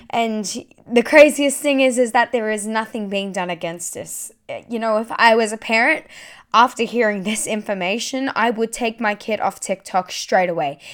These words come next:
Spare them the trouble of being groomed, exploited, misled, and mentally damaged. I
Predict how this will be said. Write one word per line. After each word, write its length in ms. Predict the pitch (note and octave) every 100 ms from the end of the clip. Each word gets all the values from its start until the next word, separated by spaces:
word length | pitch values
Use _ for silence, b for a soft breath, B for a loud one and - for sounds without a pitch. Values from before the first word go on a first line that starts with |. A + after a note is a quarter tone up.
| B
Spare 480 | - - - B3 B3
them 160 | B3 A#3+
the 80 |
trouble 380 | A3+ - A3+ A3+
of 100 | G3+
being 260 | G#3 G3+ G3
groomed, 520 | E3+ G3+ A3+ A3 G3
exploited, 840 | - F#3 - - A3 A3 A3+ G#3+
misled, 640 | G3 G#3+ G3 - G#3+ A3+ G3
and 240 | F3 G#3
mentally 460 | G3+ G#3 G#3 G3+ F#3+
damaged. 680 | G3 F3+ E3 D3 - - _ B B B B B _ _ -
I 300 | A#3+ B3